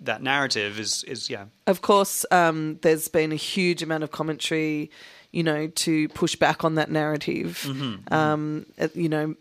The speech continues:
Speaker 2: Jacinda Ardern has come out to support her.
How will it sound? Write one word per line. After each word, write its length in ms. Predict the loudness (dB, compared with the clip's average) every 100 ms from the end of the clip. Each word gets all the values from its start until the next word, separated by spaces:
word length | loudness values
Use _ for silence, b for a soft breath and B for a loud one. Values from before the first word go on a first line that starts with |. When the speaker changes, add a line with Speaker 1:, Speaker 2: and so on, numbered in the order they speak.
| -14 _
Speaker 2:
Jacinda 420 | -6 -2 0 0
Ardern 500 | 0 -2 2 4 4 0
has 140 | -2
come 200 | -2 0
out 360 | 2 2 0 -4 _ -6
to 120 | -4
support 500 | -2 -4 2 2 2
her. 500 | 2 2 2 2 -2